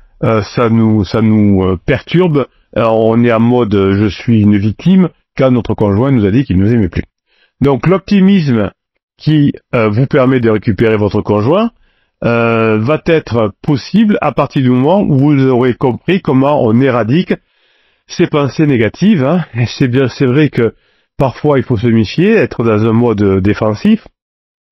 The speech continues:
mais petit à petit, vous ne pourrez récupérer votre conjoint que si vous êtes en mode offensif. Quand vous êtes, euh, en crise de couple, vous êtes souvent,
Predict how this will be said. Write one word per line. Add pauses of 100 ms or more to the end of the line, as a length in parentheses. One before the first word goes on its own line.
(100)
mais
petit
à
petit, (320)
vous
ne
pourrez
récupérer
votre
conjoint
que
si
vous
êtes
en
mode
offensif. (1600)
Quand
vous
êtes,
euh,
en
crise
de
couple, (920)
vous
êtes (480)
souvent,